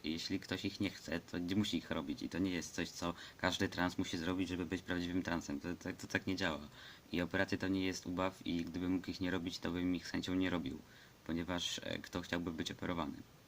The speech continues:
Nie znam osobiście osoby, czy mogę przestać krwawić? Zjadłem sobie twarz i teraz to mi się tak dzieje. No i cóż, e, no i to chyba tyle z disclaimera. Co tam jeszcze? Są różne opcje, nie, nie musicie sobie wypróbować flaków, e, rozumiecie,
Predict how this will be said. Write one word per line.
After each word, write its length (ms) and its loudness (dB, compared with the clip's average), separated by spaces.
Nie 200 6
znam 200 2
osobiście 480 -4
osoby, 340 0
czy 120 -4
mogę 160 0
przestać 260 -12
krwawić? 580 -4
Zjadłem 260 2
sobie 200 -2
twarz 300 0
i 40 -4
teraz 240 -6
to 80 0
mi 60 0
się 80 -6
tak 120 -4
dzieje. 180 -6
No 100 2
i 80 2
cóż, 400 -4
e, 280 0
no 100 2
i 120 4
to 100 -2
chyba 220 -2
tyle 220 2
z 60 -4
disclaimera. 640 0
Co 120 -6
tam 180 2
jeszcze? 300 -2
Są 120 -2
różne 260 4
opcje, 580 0
nie, 420 4
nie 100 4
musicie 380 2
sobie 220 0
wypróbować 420 -2
flaków, 680 -2
e, 120 -2
rozumiecie, 680 0